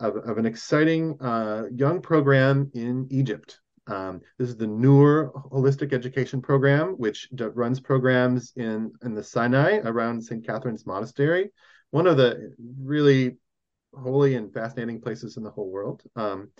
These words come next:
our guests today are Mohammed Bassiouni, um, who has been working in the education field for over ten years. He started his career in Egypt and then transitioned to the African Leadership Academy in South Africa,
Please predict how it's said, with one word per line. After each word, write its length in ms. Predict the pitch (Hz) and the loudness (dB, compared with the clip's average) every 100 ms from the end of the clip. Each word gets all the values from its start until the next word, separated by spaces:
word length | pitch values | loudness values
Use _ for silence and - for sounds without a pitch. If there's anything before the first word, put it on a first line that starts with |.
| - - - 147 | -20 -20 -4 2
our 80 | |
guests 220 | 143 180 180 | 6 6 4
today 320 | 160 165 160 | 4 6 6
are 340 | 131 127 123 | 4 4 4
Mohammed 460 | 127 123 135 135 123 | 0 -4 -2 -2 -2
Bassiouni, 640 | 113 - 127 131 170 247 _ _ _ _ - | -6 -6 -2 2 2 -2 _ _ _ _ -8
um, 540 | 120 113 107 104 110 - _ _ | -4 -2 -2 -4 -8 -14 _ _
who 120 | - | 0
has 140 | 131 - | 0 2
been 160 | 123 | 0
working 500 | 113 151 156 147 143 - | 4 2 4 0 0 -4
in 120 | 120 | -4
the 80 | 113 | -2
education 500 | 107 - 147 139 151 | -4 -2 -2 0 0
field 240 | 139 135 | 4 2
for 140 | 127 117 | 2 -4
over 140 | 127 | -6
ten 280 | - 143 151 | 0 2 4
years. 460 | 127 123 226 - _ _ _ - | 4 4 0 -4 _ _ _ -10
He 60 | 135 | 0
started 300 | 139 139 156 | 4 4 4
his 160 | 180 | 2
career 380 | - 143 143 139 | 0 2 4 4
in 180 | 123 113 | 2 -6
Egypt 480 | 110 156 - - - - | -8 -8 -8 -16 -20 -10
and 120 | 107 | -6
then 160 | 104 | -6
transitioned 540 | 95 110 95 123 143 135 | -6 -8 -6 -4 -4 -4
to 60 | |
the 160 | - - | -6 -6
African 360 | 107 - - 98 | -4 -6 -8 -8
Leadership 400 | 104 98 - 95 | -8 -8 -8 -12
Academy 480 | - 98 98 104 | -10 -8 -8 -8
in 100 | 98 | -10
South 240 | 92 95 90 | -10 -8 -6
Africa, 480 | 92 117 139 185 | -6 -4 0 -2